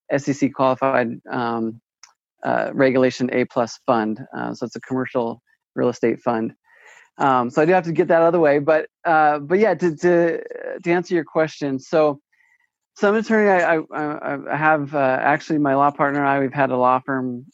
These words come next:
you know, for about six, seven years now. Um, I was investing in some, um, some real estate deals,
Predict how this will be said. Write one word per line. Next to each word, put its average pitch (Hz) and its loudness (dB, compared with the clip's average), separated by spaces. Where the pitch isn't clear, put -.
you 147 -10
know, 123 -6
for 139 -10
about 123 -4
six, - -14
seven 135 0
years 127 -4
now. 127 -4
Um, 123 2
I 127 4
was 135 -2
investing 156 2
in 139 2
some, 139 -2
um, - -10
some 151 -4
real 165 4
estate 160 0
deals, 143 2